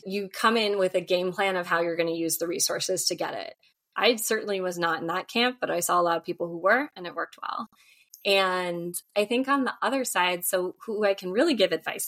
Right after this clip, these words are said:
to is people like me who saw it as an opportunity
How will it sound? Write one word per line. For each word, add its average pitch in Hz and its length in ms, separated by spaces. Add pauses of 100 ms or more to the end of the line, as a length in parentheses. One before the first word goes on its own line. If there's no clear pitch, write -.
(120)
to 180 80
is 208 420 (280)
people 269 360
like 320 220
me 214 580
who 202 480 (1040)
saw 226 320
it 262 200
as 214 140
an 208 140
opportunity 202 1120